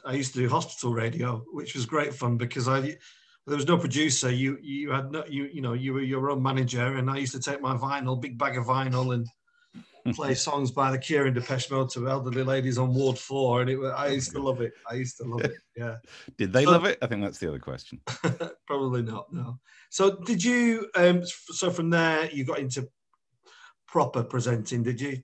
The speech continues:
Speaker 2: Yeah, it was, again, a lucky one. I'd never really thought of presenting, and then I was chasing an invoice, 'cause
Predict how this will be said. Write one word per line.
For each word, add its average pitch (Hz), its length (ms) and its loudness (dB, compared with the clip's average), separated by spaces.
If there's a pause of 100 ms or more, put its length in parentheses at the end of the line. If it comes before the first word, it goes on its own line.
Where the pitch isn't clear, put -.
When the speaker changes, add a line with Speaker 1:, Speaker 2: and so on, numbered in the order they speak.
(960)
Speaker 2:
Yeah, 131 380 8
it 117 120 2
was, 110 300 0
again, 117 220 4
a 110 60 4
lucky 107 360 2
one. 90 120 2
I'd 95 100 0
never 117 200 2
really 110 280 0
thought 113 300 0
of 95 80 -8
presenting, 80 720 -4
and 85 120 -6
then 80 400 -2
I 80 100 -6
was 78 140 -6
chasing 90 400 -4
an 87 60 0
invoice, 78 340 -2
'cause - 180 -6